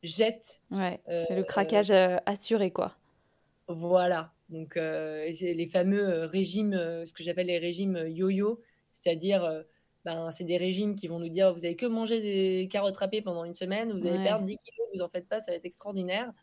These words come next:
Speaker 1: Bah, du coup, les gens se disent, « Ah, génial, en une semaine, je vais perdre dix kilos. » Enfin, dix kilos, j'exagère peut-être un peu, mais bon, voilà. Euh, en tout cas, perdre des kilos rapidement, donc je le fais. Mais en fait, il y a toujours un craquage derrière.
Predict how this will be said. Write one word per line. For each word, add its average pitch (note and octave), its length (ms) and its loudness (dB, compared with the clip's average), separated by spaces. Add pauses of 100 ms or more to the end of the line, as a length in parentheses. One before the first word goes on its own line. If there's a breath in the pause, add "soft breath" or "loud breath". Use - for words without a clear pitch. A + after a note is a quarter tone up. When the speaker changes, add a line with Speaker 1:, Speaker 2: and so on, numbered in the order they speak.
(340)
Speaker 1:
Bah, E3 120 -4
du E3+ 100 -8
coup, - 160 -10
les F#3 160 2
gens G3+ 180 -2
se F#3+ 60 -6
disent, « F#3+ 260 -6
Ah, F#3 40 -10
génial, F#3+ 380 -2
en E3+ 100 -4
une F3 80 -4
semaine, F3+ 260 -2
je E3+ 80 -2
vais E3 40 -12
perdre E3+ 200 -8
dix E3+ 100 -10
kilos. » G3 320 -2 (360 soft breath)
Enfin, D3+ 260 -10
dix D#3 100 -16
kilos, F3 260 -2
j'exagère D#3+ 380 -4
peut-être E3 280 -8
un D#3+ 80 -6
peu, F#3+ 180 -2
mais F3 100 -4
bon, D3 160 -10
voilà. E3+ 320 -2 (380 loud breath)
Euh, D3 60 -8
en D#3+ 80 -10
tout - 120 -16
cas, F#3+ 120 8
perdre F3 200 0
des E3+ 100 -2
kilos F3 220 -2
rapidement, E3+ 380 -2
donc F3+ 160 -2
je E3+ 80 -14
le E3 80 -2
fais. G#3+ 340 0
Mais E3 120 -8
en D#3 60 -12
fait, F#3 220 -2
il - 60 -14
y - 20 -8
a D#3+ 40 -20 (100)
toujours A#3+ 400 -4
un G#3+ 60 0
craquage G3 400 -2
derrière. E3+ 300 -2